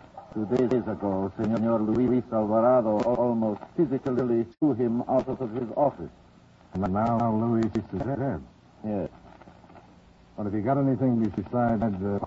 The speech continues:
Speaker 2: a possible motive?
Speaker 1: Senor Alvarado was la-, last seen by his employees wa-, wa-, watching in his office when the tract closed at the six o'clock la-, last night. The death was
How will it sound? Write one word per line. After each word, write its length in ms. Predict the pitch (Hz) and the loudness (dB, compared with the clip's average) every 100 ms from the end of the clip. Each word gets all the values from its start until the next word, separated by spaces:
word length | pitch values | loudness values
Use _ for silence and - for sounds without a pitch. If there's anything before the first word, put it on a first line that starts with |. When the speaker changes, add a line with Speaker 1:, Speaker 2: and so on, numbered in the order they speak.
| - | -8
Speaker 2:
a 60 | |
possible 500 | - 110 113 107 101 | -2 -2 -2 -2 -2
motive? 440 | 95 98 110 127 131 113 - - - - 127 | -2 -2 0 -2 -4 -10 -20 -20 -20 -10 -8
Speaker 1:
Senor 280 | - 139 165 | -2 2 4
Alvarado 600 | 156 127 110 110 113 110 | 4 4 4 4 4 4
was 140 | 101 80 | 0 -2
la-, 140 | 92 | 0
last 200 | 95 107 101 | 2 0 0
seen 280 | 104 104 98 | -2 -2 -2
by 140 | 87 | -2
his 200 | 85 82 | -4 -6
employees 680 | 85 - - 107 95 85 78 - | -8 -8 -4 -2 0 -2 -4 -6
wa-, 80 | |
wa-, 140 | 110 107 | -6 -4
watching 340 | 104 104 92 | -6 -8 -8
in 140 | 90 87 | -6 -8
his 160 | 76 - | -10 -4
office 320 | 101 90 76 - | -4 -4 -12 -12
when 140 | 85 87 | -10 -10
the 220 | - - | -10 -12
tract 240 | - 107 - - | -6 -6 -6 -8
closed 440 | 113 117 92 78 | -4 -2 -4 -6
at 100 | 85 | -8
the 100 | 82 - | -10 -10
six 160 | 107 | -12
o'clock 480 | - 87 87 95 85 | -10 -10 -8 -6 -6
la-, 100 | 80 82 | -6 -6
last 160 | 82 - - - | -6 -8 -10 -6
night. 200 | 87 - - - - - - - 78 | -6 -6 -16 -20 -20 -20 -20 -20 -14
The 60 | 82 | -6
death 340 | 82 131 - | -2 -2 -2
was 100 | 107 | -8